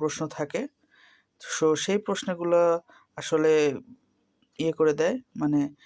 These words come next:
ভাগ্য নির্ধারণ করে দেয় অনেক ক্ষেত্রে। মডেল টেস্ট, ভাইবা। এখন দেখেন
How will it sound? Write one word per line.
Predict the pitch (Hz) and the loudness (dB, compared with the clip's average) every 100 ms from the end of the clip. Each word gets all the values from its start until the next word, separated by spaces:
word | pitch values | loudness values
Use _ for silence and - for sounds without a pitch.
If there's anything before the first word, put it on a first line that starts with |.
| _ _ 147 | _ _ -6
ভাগ্য | 147 160 | 0 2
নির্ধারণ | 160 147 156 156 | 2 0 -2 0
করে | 156 147 | 0 2
দেয় | 147 143 | 0 0
অনেক | 143 - | -4 -10
ক্ষেত্রে। | 147 - 170 254 _ _ _ 151 | -12 -6 -6 -6 _ _ _ -2
মডেল | 156 160 175 202 | 2 2 2 0
টেস্ট, | 247 - 151 | -4 -4 -6
ভাইবা। | 139 131 - _ _ _ _ _ - _ - _ _ _ _ - _ _ _ - - - 175 | -4 -6 -12 _ _ _ _ _ -20 _ -20 _ _ _ _ -20 _ _ _ -20 -18 -10 -4
এখন | 214 202 | 0 0
দেখেন | 185 196 | 0 0